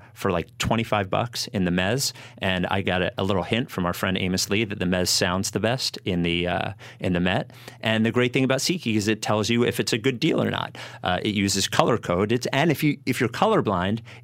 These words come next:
right next to the color, it says whether, whether it's a great deal or only a good deal or a fair deal or whatever.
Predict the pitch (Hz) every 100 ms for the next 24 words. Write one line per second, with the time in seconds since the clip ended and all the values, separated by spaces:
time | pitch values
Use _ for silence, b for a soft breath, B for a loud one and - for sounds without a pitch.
0 | - 127 131 165 151 - - 113 107 95
1 | 90 90 - 95 117 104 104 98 95 113
2 | 101 92 92 104 98 98 92 98 95 98
3 | 101 98 98 95 87 90 90 92 92 95
4 | 92 - 85 80 92 80 - 95 107 -
5 | 101